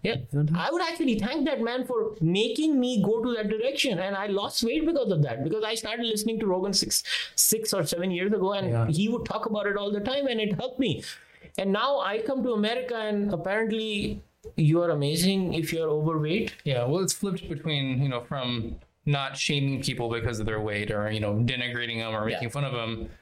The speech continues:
Speaker 3: to now glorifying it, you know, it was, so it's, it's just completely
Speaker 2: You
Speaker 3: flipped.
Speaker 2: can't, you can't have, like, a, a good median where it's like, you, you, you know, people have dignity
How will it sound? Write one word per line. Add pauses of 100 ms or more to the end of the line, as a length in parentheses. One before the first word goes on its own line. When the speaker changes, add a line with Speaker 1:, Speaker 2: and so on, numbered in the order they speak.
(140)
Speaker 3:
to
now
glorifying
it,
you
know,
it
was,
so
it's,
it's
just
completely
Speaker 2:
You
Speaker 3:
flipped.
Speaker 2:
can't,
you
can't
have,
like,
a,
a
good
median
where
it's
like,
you,
you,
you
know,
people
have
dignity